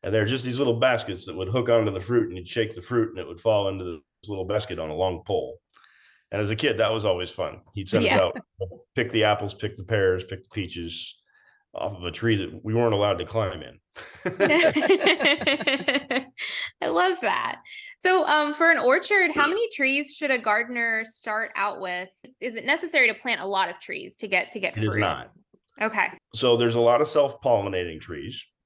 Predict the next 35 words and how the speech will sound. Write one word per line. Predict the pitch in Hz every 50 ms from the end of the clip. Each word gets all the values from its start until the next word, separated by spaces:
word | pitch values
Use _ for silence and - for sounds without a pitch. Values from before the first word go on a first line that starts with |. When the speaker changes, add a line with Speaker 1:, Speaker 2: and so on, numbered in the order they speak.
| -
Speaker 1:
For | - - 139 135 135
your, | 135 135 135 131 127 120 117 -
your | - 120 120
basic | 131 160 175 160 - - 147 127 104
backyard | 104 113 113 110 107 117 117 104 101 101 95
gardener, | 104 98 98 98 98 98 98 98 104 - _ _ _ _ _ _ _ _ -
uh, | 92 95 92 92
self-pollinating | 92 - 139 143 139 139 - 135 123 120 113 113 113 107 104 101 90 90
dwarf | 98 101 101 95 -
trees | - 104 98 98 92 95 101 107 - - - - -
tend | - - 107 101 98
to | 95
be | 92 90 95 95 90
the, | 87 85 85 78 78 - -
the | - 76 73 82
best | 87 92 95 92 - - - - - -
choice. | - - 120 127 135 156 156 - - - - - - _ _ _ _ _ _ _ _ _ _ _ _ _ -
But | 117
like | 113 123 139 139
I | 127 117
said | - 127 120 117
earlier, | 120 120 113 104 95 90 92 98 110 110 - - _ _ _ -
the | 107 113
more | 113 127 135 143 139 131 131 127 123 127
cross-pollinating | - - 135 120 110 - _ _ _ - - 127 117 113 104 95 98 98 95 92 90 85
you | 85 85
can | 82 90 85
do, | 78 80 78 76 76
the | 80
better. | 78 80 85 82 69 58 55 53 - - _ _ _ _ _ - _ - -
Typically, | - 156 156 160 151 143 139 123
don't | 123 123 123 110
buy | 117 120 113
the | 95 95
same | 95 - - 110 113 131 147 151 -